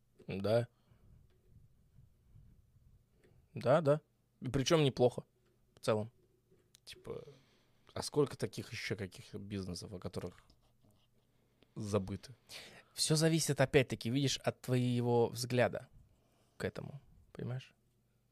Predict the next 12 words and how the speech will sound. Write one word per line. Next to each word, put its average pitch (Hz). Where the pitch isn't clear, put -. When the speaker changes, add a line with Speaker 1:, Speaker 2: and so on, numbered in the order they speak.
Speaker 1:
То 139
есть 139
вот, 139
когда 139
ты, 147
э, 127
смотришь 151
на 139
кальянные 139
и -
цветочные 131
магазины, 151